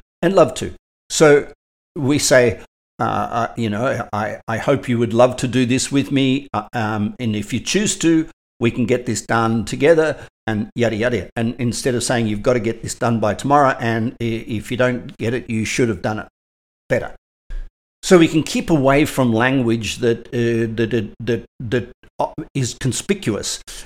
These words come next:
in its, in its aggression and in its violence to another human being. We can keep away from the words, but what we can't measure when we write words down on a piece of paper is tonality.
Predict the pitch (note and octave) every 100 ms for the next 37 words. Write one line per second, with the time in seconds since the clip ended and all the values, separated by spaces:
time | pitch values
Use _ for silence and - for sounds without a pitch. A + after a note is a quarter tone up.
0 | - C3 A#2+ A2+ - - - _ _ _
1 | _ B2 A#2 A2 B2+ G#2 C3 B2 B2+ A#2+
2 | - A#2+ A2+ A2+ A2+ - - G#2+ A2 B2
3 | A#2+ A2 - A#2+ A2 G#2+ G#2+ A#2+ G#2 G#2
4 | C3+ A2 G2+ A2+ - D#3 E3 F3 D#3 C#3
5 | D3+ - A#2+ A2+ C3 E3 - - - C#3
6 | - F3 - - F3 G#3+ C#4+ - _ -
7 | A#2+ B2+ D3+ G#2 G#2+ A2+ A#2+ A2+ A2 A2+
8 | B2+ - A#2+ A#2+ G#2+ - A#2+ A#2 G#2+ G#2
9 | B2+ G#2+ - - B2+ - F2+ _ _ _
10 | - C3+ - - B2 A#2 A2 B2 B2+ -
11 | D2+